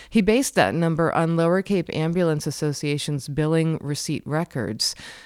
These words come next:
adding that the town should be able to improve on the association's thirty percent collection rate. The initial recommendations consultants retained to help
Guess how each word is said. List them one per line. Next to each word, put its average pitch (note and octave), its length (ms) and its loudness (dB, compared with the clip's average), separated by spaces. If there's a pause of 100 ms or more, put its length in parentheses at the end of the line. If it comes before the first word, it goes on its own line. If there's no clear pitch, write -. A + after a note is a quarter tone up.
(300)
adding E3 340 4
that D3+ 140 0
the D3 80 0
town D#3 340 2
should A#3+ 400 -2
be D3+ 140 2
able C3+ 260 0
to - 160 -4
improve A3 480 0
on C#3 140 0
the C3 100 0
association's C#3+ 1120 -2
thirty G#3 320 0
percent D3 640 -2
collection D#3 500 -2
rate. A#2+ 400 -8 (920)
The E3+ 120 2
initial G#3 420 6
recommendations E3+ 920 2
consultants E3 760 -4
retained D#3 460 -2
to C3 140 -4
help C#3+ 340 -6